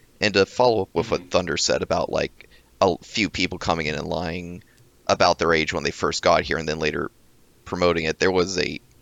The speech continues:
Speaker 1: almost a miniature crisis that we had because it happened where, like, one person did it and then it just cascaded down to,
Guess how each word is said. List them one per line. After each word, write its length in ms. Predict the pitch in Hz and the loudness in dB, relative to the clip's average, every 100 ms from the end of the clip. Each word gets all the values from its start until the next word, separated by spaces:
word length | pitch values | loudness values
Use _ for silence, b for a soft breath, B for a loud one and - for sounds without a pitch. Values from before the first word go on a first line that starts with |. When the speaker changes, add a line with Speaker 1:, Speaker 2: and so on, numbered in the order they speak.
| _ _ _ _ - | _ _ _ _ -4
Speaker 1:
almost 320 | 120 151 - | 0 0 0
a 60 | 82 | -2
miniature 460 | 82 92 92 - | 0 -2 0 -2
crisis 680 | - - 80 78 78 - - | -2 -4 0 0 0 -4 -2
that 160 | 76 60 | 0 0
we 100 | 85 | -2
had 400 | 85 - - - B B B B | -2 -4 -8 -12 B B B B
because 580 | 95 - 95 82 - - | -2 2 4 4 0 0
it 160 | 101 - _ - | -2 -2 _ -8
happened 800 | - 101 104 107 87 76 - - _ _ _ - | -2 0 2 0 -2 -8 -12 -16 _ _ _ -2
where, 180 | 92 87 | 2 4
like, 240 | 78 - - | 4 0 -10
one 340 | 101 113 110 | 0 2 2
person 460 | - 104 - 92 85 | 2 2 2 -2 2
did 180 | 87 | 2
it 180 | 82 78 | 4 2
and 140 | 87 87 | 2 2
then 140 | 95 | 0
it 100 | 95 | 0
just 260 | 107 98 - | 0 -2 -2
cascaded 800 | - 92 87 - 90 85 85 | -2 0 0 0 -4 -2 -4
down 320 | - 78 80 73 | -2 -2 -2 -4
to, 420 | - 82 80 | -6 -6 -8